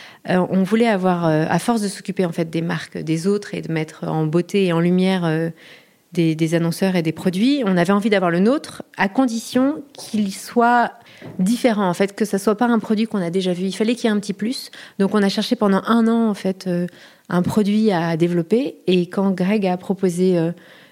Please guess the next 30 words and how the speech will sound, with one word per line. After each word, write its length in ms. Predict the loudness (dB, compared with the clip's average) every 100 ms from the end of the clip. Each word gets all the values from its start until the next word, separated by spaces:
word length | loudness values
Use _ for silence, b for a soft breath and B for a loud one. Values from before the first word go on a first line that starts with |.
| 0
d'habiller 460 | 0 0 0 0
des 120 | 2 2
vases 240 | 2 2
avec 140 | 0
du 120 | 0 -4
tissu, 360 | -6 -4 0
on 160 | 2 0
s-, 220 | -4 -4
on 100 | -4
s'est 200 | -4 -4
vite 200 | -2 -4
rendu 240 | 0 -2 0
compte 220 | -2 -2
que 560 | -2 0 0 -2 -4
ça 260 | -8 -4 0
n'existait 380 | 0 -2 -4 -4
pas, 160 | -2
en 80 | -2
tout 100 | -4
cas. 180 | -4 -6 -8 -20
<clears throat> 160 | -2
On 260 | 2 2 2
a 100 | 0
cherché, 320 | 0 0 0
on 80 | 2
n'a 100 | 2
rien 200 | 2 0
trouvé 240 | 0 -2
de 60 | -2
similaire. 540 | -2 0 2 0 -4